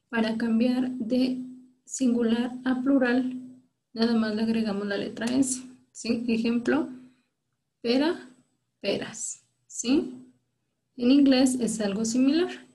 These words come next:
Apple, apples. Pero existen algunas reglas las cuales debemos de seguir dentro de la gramática para poder escribir correctamente estas palabras. En singular,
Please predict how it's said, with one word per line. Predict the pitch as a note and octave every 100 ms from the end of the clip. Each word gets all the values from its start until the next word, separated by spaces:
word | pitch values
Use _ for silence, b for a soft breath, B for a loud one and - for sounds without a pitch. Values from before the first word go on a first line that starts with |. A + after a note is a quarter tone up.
| _ _ _ _ _ _
Apple, | A#3+ B3+ C4 F4 - - _ _ _ -
apples. | G#3 G3 - - - - - _ _ _ _ _ _ -
Pero | A3+
existen | A3+ C4 B3+ D4+
algunas | D4+ C4+ C4 C4 B3+
reglas | A#3+ A#3 A#3 A#3+
las | A3 -
cuales | A3 A3+ A#3
debemos | A3+ A3+ A3+ A#3+
de | A3+
seguir | A3+ G3+ G3
dentro | A3 A3+ B3+
de | B3+
la | B3+
gramática | C4 C4 B3+ B3+ A#3 - - - -
para | B3+ B3+ F4+ - -
poder | G#3+ G#3+ G#3+ -
escribir | A#3 - A3 G#3+ G#3 G#3
correctamente | A3+ A3+ - G#3 F#3+ F3+ F#3 F3+
estas | F3+ F#3 G3 -
palabras. | A#3+ C#4 C#4+ C4 C4+ - b b b b b -
En | A3+ G3
singular, | A#3 A3+ B3+ B3 B3 B3+